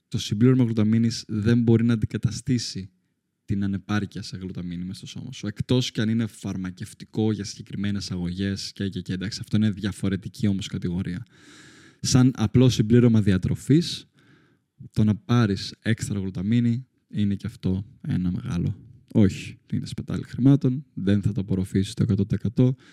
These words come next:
Καλύτερα να εστιάσεις στο να καταναλώνω περισσότερη καλή πρωτεΐνη από τη διατροφή μου.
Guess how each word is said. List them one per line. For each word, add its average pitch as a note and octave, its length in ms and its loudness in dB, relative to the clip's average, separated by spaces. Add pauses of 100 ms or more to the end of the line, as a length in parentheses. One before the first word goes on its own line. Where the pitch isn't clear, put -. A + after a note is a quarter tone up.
(160)
Καλύτερα G#2 420 2
να G#2 80 2
εστιάσεις G2+ 600 0
στο - 180 -6
να G2+ 100 0
καταναλώνω G2 440 0
περισσότερη G2 560 0
καλή F#2 260 0
πρωτεΐνη F#2 480 -4
από F#2+ 160 -2
τη F#2 80 -6
διατροφή F#2 400 -6
μου. - 200 -10